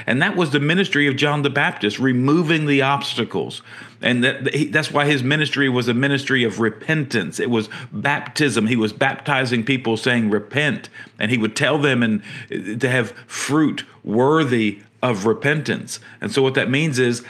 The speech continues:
I've gotta change the way I think. I gotta change the way that, that I, I, I approach this. My perspective has to change. My mindset has to change. So if you want to prepare the way of the Lord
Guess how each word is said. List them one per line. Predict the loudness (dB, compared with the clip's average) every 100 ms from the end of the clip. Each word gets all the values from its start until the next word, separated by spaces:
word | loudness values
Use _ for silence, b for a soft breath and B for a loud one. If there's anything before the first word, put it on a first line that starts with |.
| B
I've | -4 0
gotta | -2
change | 0 0 2 0 2
the | 2
way | 4 4
I | 0
think. | 0 0 0 -2 -6
I | -2
gotta | -2 -2
change | 0 0 0 0
the | 0
way | 2 2 0 -4 B B -4
that, | -2 0 0
that | -2 -2 -10 -4
I, | -4
I, | -4 -8 -4
I | 0
approach | 0 0 0 0 2
this. | -2 0
My | -2
perspective | 0 -2 -2 0 -2 -2 -2 -2 -2
has | -6 -6
to | -8
change. | -2 -2 -2 -4 -2
My | 0
mindset | 0 2 2 2 0 -2 -2 -2 -2 B B B
has | -2 -2
to | -10
change. | -2 -2 0 -4 -8 -14 B B
So | 0 2
if | 2
you | 0 -2 0
want | -2 -2
to | -4
prepare | -2 -6 -2 0 2 2
the | 0
way | 0 2 2
of | 2 0
the | 0
Lord | 2 0 -2 -6